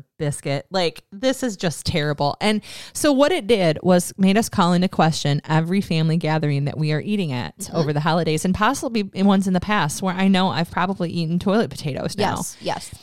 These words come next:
Speaker 1: So my thought was, what we do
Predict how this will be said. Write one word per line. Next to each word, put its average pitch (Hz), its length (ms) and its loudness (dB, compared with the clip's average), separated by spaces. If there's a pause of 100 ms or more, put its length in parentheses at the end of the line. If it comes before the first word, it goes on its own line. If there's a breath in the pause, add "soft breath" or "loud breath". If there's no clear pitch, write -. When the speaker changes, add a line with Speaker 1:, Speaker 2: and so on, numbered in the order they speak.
(280 loud breath)
Speaker 1:
So - 180 2
my 247 400 2 (520)
thought 320 360 2
was, 151 520 -2
what 185 260 2
we 262 160 -2
do 185 400 0